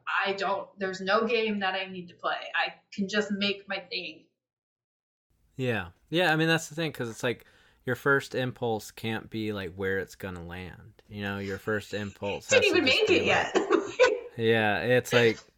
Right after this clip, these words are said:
Speaker 2: you know, yeah, it's like, where is this? It's like you're trying to write a song and you're like, "What site is this gonna premiere on?" If that's even a thing that happens anymore.
Speaker 1: Right.
Speaker 2: You know, but it's like, "What playlist is gonna get on?" It's just like,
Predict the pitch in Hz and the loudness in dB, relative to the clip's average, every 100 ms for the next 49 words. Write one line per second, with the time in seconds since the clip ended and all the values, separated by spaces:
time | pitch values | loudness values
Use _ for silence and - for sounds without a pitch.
0 | _ - 123 110 104 101 95 - _ _ | _ -8 -2 0 0 -4 -8 -16 _ _
1 | 123 123 120 104 104 - 113 104 123 156 | -2 4 6 6 4 2 2 4 8 8
2 | 143 - 117 - 113 143 120 127 - 127 | 8 2 -4 -4 0 2 2 0 2 2
3 | 123 113 113 104 110 107 107 98 92 - | 4 4 4 2 0 0 0 -2 -4 -10
4 | - - 65 117 127 - 123 143 131 - | -20 -20 -10 -4 -4 0 2 2 0 -4
5 | 98 - 98 90 - 95 92 90 90 92 | -8 -6 -6 -6 -10 -8 -8 -8 -8 -8
6 | 95 95 - 98 101 95 90 - 107 98 | -8 -8 -8 -6 -6 -8 -8 -6 -6 -6
7 | 95 - 95 90 90 - 85 92 92 214 | -10 -12 -8 -6 -6 -8 -14 -10 0 2
8 | - 202 - - - - 113 110 107 98 | 4 2 -2 -16 -14 -4 -2 2 0 0
9 | - 110 98 127 - 127 139 123 - 98 | 0 0 2 0 2 2 2 0 -4 -12
10 | - 98 90 87 82 80 - 101 - 101 | -10 -8 -8 -8 -8 -10 -12 -12 -8 -6
11 | 90 - | -8 -10